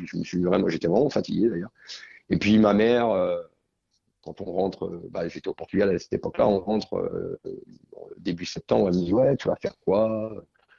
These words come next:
T'as pas, enfin, tu vois, tu trouves toujours des petits métiers comme ça. » Faut, enfin, tu vois, les conseils d'une mère, quoi. «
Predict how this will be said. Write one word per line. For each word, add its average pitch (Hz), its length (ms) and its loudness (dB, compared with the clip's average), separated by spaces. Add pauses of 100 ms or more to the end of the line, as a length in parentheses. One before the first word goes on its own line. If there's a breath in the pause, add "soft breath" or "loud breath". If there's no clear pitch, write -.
(340 soft breath)
T'as - 100 -14
pas, - 260 -2
enfin, 95 200 -4
tu - 140 -6
vois, 95 100 2
tu - 140 -6
trouves - 160 -8
toujours 95 240 0
des 90 100 2
petits - 180 -6
métiers 90 280 0
comme - 140 -12
ça. » 113 460 2
Faut, - 100 -6
enfin, - 200 -8
tu - 80 -4
vois, 104 240 6
les 87 140 0
conseils 98 260 0
d'une 113 180 4
mère, 131 220 4
quoi. « 92 160 -6